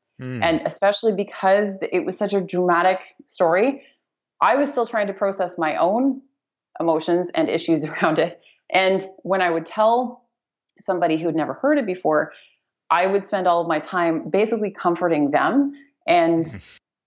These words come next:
Speaker 1: Yeah.
Speaker 2: trying to manage that for them. So I just stopped telling anyone, and I, I kept it very, to a very, very tight circle. There were a, a lot of people in my life who didn't even know that this was a thing until I went public with it.
Speaker 1: Yeah.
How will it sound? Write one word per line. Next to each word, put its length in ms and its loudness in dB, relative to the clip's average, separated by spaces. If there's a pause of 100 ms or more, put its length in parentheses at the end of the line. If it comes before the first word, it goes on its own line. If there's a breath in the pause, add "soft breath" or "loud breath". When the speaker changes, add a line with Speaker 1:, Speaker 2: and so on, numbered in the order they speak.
(140)
Speaker 1:
Yeah. 200 -10
Speaker 2:
trying 340 2
to 120 0
manage 480 0
that 320 -4
for 320 0
them. 260 0 (240 loud breath)
So 220 0
I 180 0
just 200 -4
stopped 260 -2
telling 340 -4
anyone, 460 -2
and 160 0
I, 180 -2
I 120 -2
kept 280 -8
it 140 -8 (100)
very, 680 0
to 160 0
a 200 -4
very, 400 2
very 300 2
tight 260 -4
circle. 400 0 (320 loud breath)
There 140 4
were 440 2
a, 120 -8 (320)
a 60 0
lot 180 2
of 100 -10
people 240 -4
in 80 -2
my 120 0
life 300 0
who 80 0
didn't 240 -2
even 280 0
know 260 2
that 140 -4
this 160 -2
was 140 -4
a 40 -2
thing 240 0
until 200 0
I 60 4
went 200 0
public 240 0
with 160 -6
it. 160 -8 (100)
Speaker 1:
Yeah. 260 -18